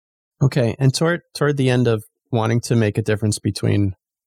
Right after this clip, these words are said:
uh, playing catch and pitching, while we're doing this playing catch, it's just four seam throwing. There's no,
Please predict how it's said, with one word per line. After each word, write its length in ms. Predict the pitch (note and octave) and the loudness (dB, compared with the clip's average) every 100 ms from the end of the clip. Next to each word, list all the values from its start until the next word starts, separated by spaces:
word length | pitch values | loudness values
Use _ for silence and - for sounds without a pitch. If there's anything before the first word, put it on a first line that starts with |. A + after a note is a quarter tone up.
| - | -6
uh, 120 | G#2 | -6
playing 340 | - B2 A2+ | -2 0 2
catch 320 | - A#2+ A2+ | 2 0 0
and 120 | G#2 G2 | -2 0
pitching, 460 | A#2+ A2+ G#2 G2 - _ _ | -2 0 0 -2 -4 _ _
while 240 | C3+ C3+ C#3 | -4 0 0
we're 100 | C3 | 0
doing 320 | C3 B2+ B2+ | 0 0 0
this 180 | A2+ - | -2 -4
playing 340 | - A#2 A2 | -2 -2 -2
catch, 440 | - A#2+ A2 - - _ _ _ _ - | -2 -2 -2 -8 -12 _ _ _ _ -4
it's 240 | C#3 - | -2 0
just 360 | - C3 A#2+ - | 0 0 0 -2
four 200 | - B2+ | -2 0
seam 480 | A#2 - B2 A#2 A2+ - _ _ - | 0 0 2 2 0 -4 _ _ -2
throwing. 320 | B2+ B2 G#2+ | 0 0 0
There's 220 | G2+ G2 | -4 -2
no, 200 | A2+ A2 | 0 0